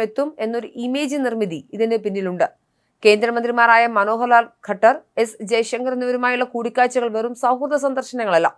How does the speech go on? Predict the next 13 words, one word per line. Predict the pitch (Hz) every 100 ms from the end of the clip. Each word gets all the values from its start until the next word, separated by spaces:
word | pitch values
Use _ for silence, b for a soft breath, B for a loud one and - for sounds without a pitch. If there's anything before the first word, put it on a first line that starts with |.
| _ _ _ _ _ -
കേന്ദ്രാവിഷ്കൃത | 277 320 330 330 339 330 320
പദ്ധതികൾ, | 277 269 254 240 208 -
സ്മാർട്ട് | - 208 220
സിറ്റി, | 247 226 233 -
അമൃത് | 214 220 226
പദ്ധതികൾ | 226 220 220 220 226 -
തുടങ്ങിയവ | 220 220 240 196 208
കേരളത്തിൽ | 262 277 311 285
കൃത്യമായി | 269 285 285 269
നടപ്പിലാക്കുന്നെന്ന് | 254 262 247 254 240 240
ഉറപ്പാക്കാൻ | 220 220 233 220 156 - _ _ - 196
ജനപ്രതിനിധികളെ | 240 254 269 247 247 240 233
പ്രാപ്തരാക്കുക | 185 175 233 240 254 254